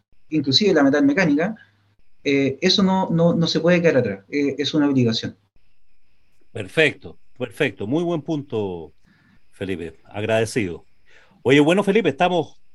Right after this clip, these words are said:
Speaker 2: ya, llevamos más, bastante más tiempo del que te había prometido que, que íbamos a, a, a usar. Ha sido bastante más entretenido, espero que para nuestros auditores también. Y hay un punto mucho de aprendizaje. ¿Dónde te encontramos, Felipe? O, o a ti o a Beboch.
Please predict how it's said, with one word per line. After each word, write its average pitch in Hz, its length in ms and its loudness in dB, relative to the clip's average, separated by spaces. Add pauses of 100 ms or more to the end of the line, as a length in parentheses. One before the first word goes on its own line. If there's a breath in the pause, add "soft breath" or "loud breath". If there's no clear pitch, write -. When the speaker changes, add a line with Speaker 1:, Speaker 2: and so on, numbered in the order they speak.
(140)
Speaker 2:
ya, 113 560 -2 (640)
llevamos 107 440 0
más, 113 240 0
bastante 117 320 0
más 160 140 0
tiempo 156 340 2
del 123 120 -2
que 135 100 -8
te 117 60 -2
había 131 240 -2
prometido 123 560 -4
que, 104 240 -8
que - 120 -12
íbamos 113 360 -6
a, 90 180 -8
a, - 80 -20
a 104 300 -6
usar. 110 340 -4
Ha 131 80 -4
sido 131 360 -6 (340)
bastante 143 400 -4
más 139 100 4
entretenido, 139 440 0
espero 139 280 2
que 120 100 -2
para 113 160 0
nuestros 131 300 -4
auditores 113 500 -2
también. 127 560 -4 (420 soft breath)
Y 110 260 -2
hay 139 180 2
un 139 400 -2
punto 170 520 0
mucho 147 360 -4
de 110 80 -2
aprendizaje. 101 640 -6 (220 loud breath)
¿Dónde 311 320 4
te 262 80 0
encontramos, 151 580 0
Felipe? 90 460 -6
O, 110 240 -2
o 120 140 2
a 113 120 4
ti 202 220 -4
o 170 140 2
a 139 40 0
Beboch. 123 560 -4